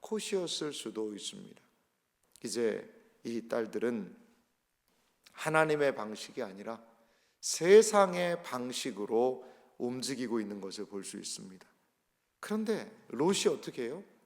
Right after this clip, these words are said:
깨닫지를 못해요. 알지를 못해요. 롯이 분별하지 못합니다. 그리고 이 일에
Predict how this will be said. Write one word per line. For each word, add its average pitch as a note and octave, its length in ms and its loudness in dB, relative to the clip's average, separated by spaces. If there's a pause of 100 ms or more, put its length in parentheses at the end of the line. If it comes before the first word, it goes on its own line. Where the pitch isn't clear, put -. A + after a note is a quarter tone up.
(100)
깨닫지를 F4+ 560 2
못해요. G3+ 340 -4 (640)
알지를 C#4 540 4
못해요. - 400 -2 (640)
롯이 B3+ 280 4
분별하지 D4 600 6
못합니다. F#3+ 560 -2 (840)
그리고 B2+ 680 2 (440)
이 B2+ 280 2 (140)
일에 A#2 580 0